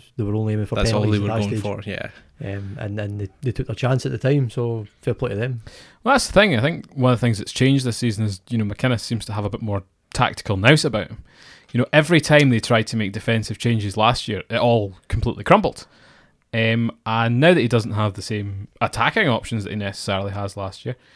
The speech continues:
Speaker 3: you know, maybe the defence is something that they're looking to focus on a bit more, and that paid dividends. Certainly in the Hibernian game, not so much against Celtic.
Speaker 2: I mean,
Speaker 3: Um,
Speaker 2: just
Speaker 3: on the
Speaker 2: Scott, Scott
Speaker 3: Saturday.
Speaker 2: McKenna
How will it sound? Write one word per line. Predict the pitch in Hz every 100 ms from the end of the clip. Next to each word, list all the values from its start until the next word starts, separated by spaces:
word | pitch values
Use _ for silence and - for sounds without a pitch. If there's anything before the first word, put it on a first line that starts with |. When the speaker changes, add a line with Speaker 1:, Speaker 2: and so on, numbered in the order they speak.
| - - _
Speaker 3:
you | 120
know, | 120
maybe | 127 123
the | 117 117
defence | 123 120 113 110
is |
something | - 107 110
that | 107
they're | 107
looking | 101 104
to | -
focus | - 123 101 107
on | 104 98 - -
a | 117
bit | 117
more, | 104 110
and | 98 120
that | 139 156 -
paid | 135 113
dividends. | 120 107 107 107 107 - _ _ _ -
Certainly | - 170 143
in | 107
the | 104
Hibernian | 101 131 156 131
game, | 107 107
not | 123 135 -
so | -
much | 120 - -
against | 101 104 98 - -
Celtic. | - 135 147 - - - _ _ - - _ - -
Speaker 2:
I |
mean, | 117 113
Speaker 3:
Um, | 107
Speaker 2:
just | 147 - -
Speaker 3:
on | 107
the | 131
Speaker 2:
Scott, | 127 131
Scott | 135 117
Speaker 3:
Saturday. | -
Speaker 2:
McKenna | 113 135